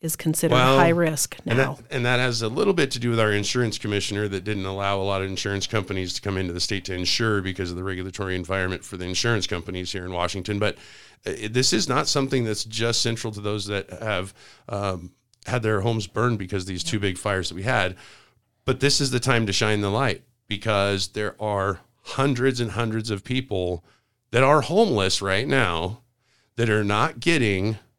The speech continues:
Speaker 2: a hundred thousand dollars or more thrown at them every year, like the other homeless that we have in our county are receiving massive resources.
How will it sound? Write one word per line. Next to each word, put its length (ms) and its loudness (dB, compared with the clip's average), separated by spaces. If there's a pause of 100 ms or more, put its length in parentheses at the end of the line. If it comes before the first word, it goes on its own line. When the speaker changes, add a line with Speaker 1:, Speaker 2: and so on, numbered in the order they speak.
(200)
Speaker 2:
a 60 -6
hundred 360 2
thousand 400 2
dollars 380 4
or 60 0
more 220 4
thrown 300 0
at 140 -2
them 120 0
every 280 -2
year, 420 0
like 200 -2
the 140 0
other 280 0
homeless 500 2
that 140 -4
we 160 -4
have 440 0 (460)
in 120 0
our 180 2
county 520 -4 (300)
are 120 0
receiving 840 -2 (400)
massive 680 -2
resources. 760 -2